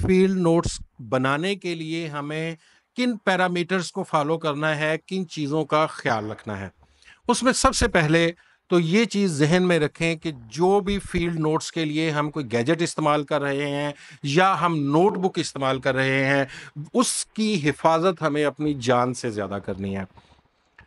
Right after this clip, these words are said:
इसलिए कि हमारी वो दौरा-, फील्ड के दौरान काम करते हुए हमने जो नोट्स लिए हैं,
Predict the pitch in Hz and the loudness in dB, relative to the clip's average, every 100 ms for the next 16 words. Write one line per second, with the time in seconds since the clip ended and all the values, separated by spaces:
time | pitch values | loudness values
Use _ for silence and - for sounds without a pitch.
0 | - 240 226 208 202 - - - 196 170 | 0 2 4 4 4 -2 -8 0 2 4
1 | 151 156 165 190 214 - 165 190 202 208 | 6 6 6 4 2 -2 0 4 4 2
2 | 156 131 151 - - 196 202 208 196 185 | 0 2 2 2 0 2 4 4 2 2
3 | 165 165 165 156 151 160 160 151 131 151 | 4 2 0 -2 0 0 -4 -8 -8 -8
4 | 143 147 160 147 139 143 143 139 127 117 | -4 -2 -2 -4 -4 -4 -2 -2 0 0
5 | 147 - 151 139 131 131 139 | 0 -2 -4 0 0 0 0